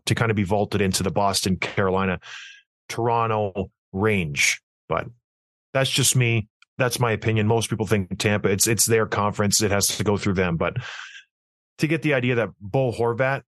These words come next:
makes the Islanders a Stanley Cup contender right now, I, I just don't see it. I like their defense. In fact, I love their defense. I think they have one of the strongest starting six in the entire N H L.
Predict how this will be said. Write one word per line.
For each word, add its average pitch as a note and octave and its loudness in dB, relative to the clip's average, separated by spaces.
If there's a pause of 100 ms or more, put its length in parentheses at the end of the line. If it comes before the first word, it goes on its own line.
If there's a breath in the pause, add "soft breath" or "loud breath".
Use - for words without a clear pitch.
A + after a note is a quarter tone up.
(140)
makes A#2 0
the A2 0
Islanders A#2+ 2
a G#2+ 0
Stanley A2 2
Cup G#2 -2
contender G#2 0
right G#2 2
now, G#2+ -2
I, B2+ 0
I D3+ 2
just C3+ 0
don't A2 0
see G2+ 2
it. - -4 (120)
I D3 -2
like C#3 0
their D3 0
defense. C3+ 0
In C3+ 0
fact, C3 0
I A2+ 2
love G#2+ 0
their G#2 2
defense. F2 -2
I A2 4
think G#2+ -2
they G#2 2
have G#2 0
one G#2 2
of F#2+ 0
the G2 0
strongest A#2+ 0
starting A2 0
six - 0 (600 loud breath)
in F3 0
the F3 4
entire C3 2
N A2+ 2
H G#2 0
L. D#2+ -4